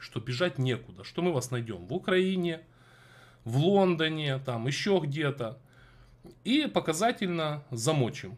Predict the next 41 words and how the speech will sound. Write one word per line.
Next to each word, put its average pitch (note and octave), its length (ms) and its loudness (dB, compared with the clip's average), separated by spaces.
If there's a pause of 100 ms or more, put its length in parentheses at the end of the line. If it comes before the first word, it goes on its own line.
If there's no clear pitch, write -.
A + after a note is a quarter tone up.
Помните, B2 360 -4
как G2+ 180 -8
это? G#2 220 -6
За-, B2+ 260 -2
мочи-, C#3+ 440 -2
раньше A3+ 300 2
они G3 100 2
мочили F#3 400 0
в F3 40 -4
сортирах, A3 520 -2
мечтали F#3 440 0
террористов, D3+ 580 -2
а C#3+ 40 0
теперь A#3 280 -4
они D#3+ 140 0
будут C#3+ 260 -2
мочить C3+ 320 -2
своих. A2+ 380 -4 (1000)
Да, B2 260 4
вот C3+ 220 0
еще D#3+ 340 0
подсказывают, F3+ 420 -2
что - 120 -10
на D3 120 0
брифинге D3 480 0
было C3+ 220 0
сказано, D#3+ 480 0
что C3+ 320 -2 (560)
заказали D3+ 800 4 (260)
около F3 460 4
тридцати D3+ 760 2 (300)
известных E3 640 2
людей. D#3 260 2
Там B2+ 160 0
не D3 80 2
только A3 280 -2
жур-, C#3 200 2
ну F#3 80 4
да, C#3+ 160 6
журналистов, C#3+ 580 2
блогеров. C#3+ 540 2